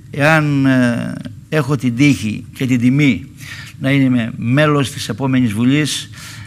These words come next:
εγώ δεν θα τους διαψεύσω. Αλλά και αν πάλι δεν είμαι, γιατί σίγουρα ξέρω πολύ καλά ότι είναι δύσκολη αυτή, ε, αυτός ο στόχος, εγώ θα συνεχίσω με μεγαλύτερο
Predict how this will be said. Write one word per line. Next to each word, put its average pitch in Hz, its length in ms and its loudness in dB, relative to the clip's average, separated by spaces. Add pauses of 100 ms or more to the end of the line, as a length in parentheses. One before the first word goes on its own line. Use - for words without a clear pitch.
(180)
εγώ 147 560 0 (260)
δεν 123 320 2
θα 135 120 0
τους 110 140 -6
διαψεύσω. - 500 -6 (680)
Αλλά 120 300 0
και 139 240 2
αν 185 220 6
πάλι 139 600 2 (240)
δεν 143 400 2
είμαι, 107 280 2
γιατί 123 540 -2
σίγουρα 131 500 0
ξέρω 135 240 -2
πολύ 135 200 -2
καλά 123 320 0
ότι 117 180 -6
είναι 120 140 -2
δύσκολη 113 540 -4
αυτή, 117 500 -2 (760)
ε, 120 420 0
αυτός 123 300 -4
ο 123 60 -2
στόχος, 151 640 -2 (480)
εγώ 151 380 2
θα 135 300 4
συνεχίσω 135 640 0
με 139 100 2
μεγαλύτερο 131 880 0